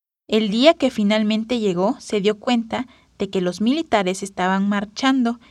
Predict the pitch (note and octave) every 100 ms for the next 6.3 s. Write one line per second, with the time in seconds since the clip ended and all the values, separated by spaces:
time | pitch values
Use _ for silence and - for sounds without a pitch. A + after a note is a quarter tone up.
0 | _ - G3 G3+ F#3+ G3 F#3+ G#3 G#3 C4+
1 | C#4 C#4+ A3+ - F#3 F3 F3 - F3 -
2 | - - _ _ _ _ _ _ _ -
3 | D4+ G4+ C#4+ C4 B3+ C4 - A#3+ A#3+ B3+
4 | B3 A3+ A#3+ - G#3+ G3+ A#3 B3+ B3 G#3
5 | F#3 F#3 F3 F3 G#3+ A#3 A3+ E3+ - E3+
6 | F3+ F#3